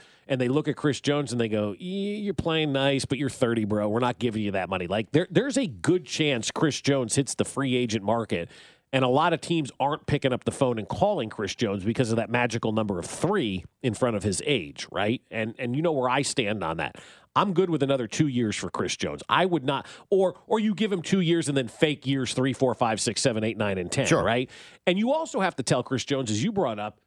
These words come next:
Speaker 1: hey, Kelce and Mahomes have all taken less money. Rumor is Mahomes is gonna take a, a restructure to help get these guys signed to bring them back for a three-peat. Like, if Kelce and Mahomes can go out there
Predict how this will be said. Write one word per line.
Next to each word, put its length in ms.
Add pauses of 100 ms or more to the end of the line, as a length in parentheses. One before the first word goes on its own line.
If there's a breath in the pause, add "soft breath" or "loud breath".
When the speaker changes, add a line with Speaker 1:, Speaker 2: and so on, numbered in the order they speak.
Speaker 1:
hey, 160
Kelce 420
and 80
Mahomes 240
have 100
all 120
taken 280
less 220
money. 240
Rumor 380
is 120
Mahomes 400
is 120
gonna 160
take 240
a, 100
a 80
restructure 840
to 80
help 200
get 140
these 220
guys 360 (260 loud breath)
signed 500
to 40
bring 200
them 100
back 300
for 160
a 20
three-peat. 540
Like, 240 (420 loud breath)
if 160
Kelce 460
and 100
Mahomes 640
can 140
go 200
out 240
there 300